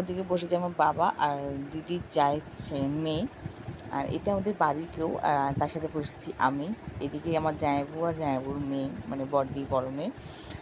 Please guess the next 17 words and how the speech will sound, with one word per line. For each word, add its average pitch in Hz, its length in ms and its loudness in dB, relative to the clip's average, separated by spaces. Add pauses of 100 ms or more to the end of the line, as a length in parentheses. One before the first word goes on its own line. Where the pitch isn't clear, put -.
(160)
আর 139 100 2 (120)
বড়দি 160 400 4
বসেনি, 165 500 2 (460)
জায়গা 185 300 6
পায়নি। 151 300 4 (1080)
এখানে 180 220 2 (100)
বসেছে 165 320 -2 (100)
ওর 156 80 2 (160)
ছোটো 151 260 -6 (120)
জা 139 140 4 (760)
আর 135 180 2 (400)
কাকিমা, 139 460 -2 (880)
আর 127 140 0 (220)
পাশে 156 260 0 (120)
ছিল 160 200 -6 (440)
আমার 139 200 -2 (180)
মা 131 120 2